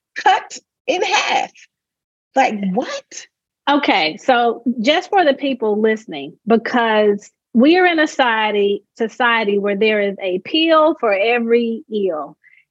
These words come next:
Speaker 2: And you have transitioned to where food is medicine. So just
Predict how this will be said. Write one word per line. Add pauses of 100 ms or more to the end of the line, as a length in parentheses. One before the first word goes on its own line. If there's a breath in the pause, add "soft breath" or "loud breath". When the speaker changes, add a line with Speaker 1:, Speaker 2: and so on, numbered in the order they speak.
(200)
Speaker 2:
And
you
have
transitioned
to
where (100)
food
is
medicine. (920)
So
just